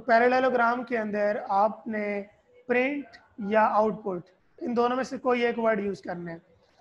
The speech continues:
अब ये आप पे डिपेंड करता है, अगर आप प्रिंट लिखते हैं तो भी आपका फ्लो चार्ट रन हो जाएगा और अगर आप आउटपुट लिखते हैं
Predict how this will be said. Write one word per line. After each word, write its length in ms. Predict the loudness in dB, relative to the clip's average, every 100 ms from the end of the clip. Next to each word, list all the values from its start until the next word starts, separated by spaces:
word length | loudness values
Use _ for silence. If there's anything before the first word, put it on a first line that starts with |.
| _ _ _ -4
अब 240 | 2 2
ये 80 | 4
आप 180 | 4 4
पे 100 | 0
डिपेंड 300 | 0 -2 -2 0
करता 280 | -2 0
है, 220 | 2 2 2
अगर 180 | 2 2
आप 180 | 2
प्रिंट 240 | 0 -2 0
लिखते 300 | -4 -6 -8
हैं 300 | -6 -6 -8 -12 _ _ -2
तो 140 | 0
भी 140 | 2 4
आपका 320 | 4 4 -4
फ्लो 220 | -2 -2
चार्ट 400 | 0 2 2 0 -10 -8 0
रन 140 | 0
हो 120 | 0 -4
जाएगा 400 | -4 -4 -6 -10 _ _ _ _ _
और 200 | -2 2
अगर 220 | 2 4
आप 200 | 4 2 4
आउटपुट 420 | 4 4 0 -4
लिखते 300 | -4 -6 -6
हैं 400 | -4 -4 -4